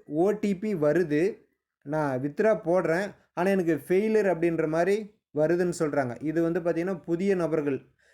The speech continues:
ஏன்னா, ஏற்கனவே இருக்கக்கூடிய அமௌண்ட்டு நம்ம அக்கௌண்ட்டுக்கு கிரெடிட் ஆகாம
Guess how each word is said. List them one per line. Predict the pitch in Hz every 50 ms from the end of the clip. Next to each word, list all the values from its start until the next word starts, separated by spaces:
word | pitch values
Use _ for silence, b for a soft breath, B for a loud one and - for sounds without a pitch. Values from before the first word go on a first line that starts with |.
| b b
ஏன்னா, | b 160 175 190 208 202 185
ஏற்கனவே | 160 165 180 185 180 - 190 190 196 196 202 208 202 180 170
இருக்கக்கூடிய | 165 175 - 190 165 170 175 170 170 156
அமௌண்ட்டு | 143 151 160 175 180 180 175 196
நம்ம | 185 175 160 156 139
அக்கௌண்ட்டுக்கு | 131 131 135 170 175 170 165 165 170 160
கிரெடிட் | - 156 156 156 170 160 160
ஆகாம | 151 143 151 151 147 151 147 147 156 180 208 208 202